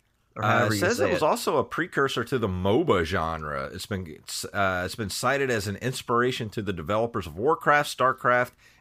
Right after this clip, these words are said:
Speaker 2: and Command and Conquer. It is the sequel to Herzog, well, I would think so, which was available on the Japanese M S X and P C eight eight zero one personal computers.
Speaker 1: Interesting.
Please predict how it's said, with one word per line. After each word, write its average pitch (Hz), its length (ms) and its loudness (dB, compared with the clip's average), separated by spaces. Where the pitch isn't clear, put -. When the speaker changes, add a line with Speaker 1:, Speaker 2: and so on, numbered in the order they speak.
Speaker 2:
and 139 320 0
Command 110 380 -2
and 92 120 -6
Conquer. 98 540 -4
It 95 120 -2
is 90 120 -2
the 87 80 -4
sequel 135 400 -6
to 104 140 -4
Herzog, 95 840 0
well, 78 320 -6
I 73 160 -4
would 69 260 -12
think 95 200 -4
so, 78 360 -6
which 95 240 -2
was 101 120 0
available 110 540 0
on 101 140 -2
the 95 80 -2
Japanese 107 560 -2
M 107 200 -4
S 90 300 -4
X 135 260 -2
and 95 200 -10
P 135 180 -6
C 135 320 -6
eight 110 160 -4
eight 113 200 -6
zero 107 380 -2
one 92 600 -2
personal 98 380 -6
computers. 76 760 -10
Speaker 1:
Interesting. 98 600 -2